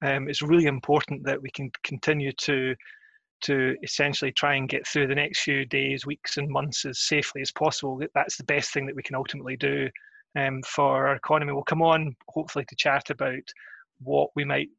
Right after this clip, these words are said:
return back to and what lessons we might learn about how our economy works and operates, uh, once we get through,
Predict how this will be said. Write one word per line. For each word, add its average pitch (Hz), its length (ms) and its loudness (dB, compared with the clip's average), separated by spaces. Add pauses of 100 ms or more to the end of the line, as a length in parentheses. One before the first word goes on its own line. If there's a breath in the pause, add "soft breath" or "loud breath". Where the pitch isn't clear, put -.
return 139 360 0
back 147 240 2
to - 80 -4
and 151 80 -2
what 147 160 -2
lessons 151 420 0
we 139 60 -2
might 139 200 -2
learn 143 320 2
about 139 200 -2
how 139 80 2
our 135 200 0
economy 135 440 -2
works - 340 0
and 139 100 -6
operates, 139 720 -2 (460 loud breath)
uh, 139 160 0
once 139 240 -4
we 139 80 -8
get - 240 -8
through, 156 460 2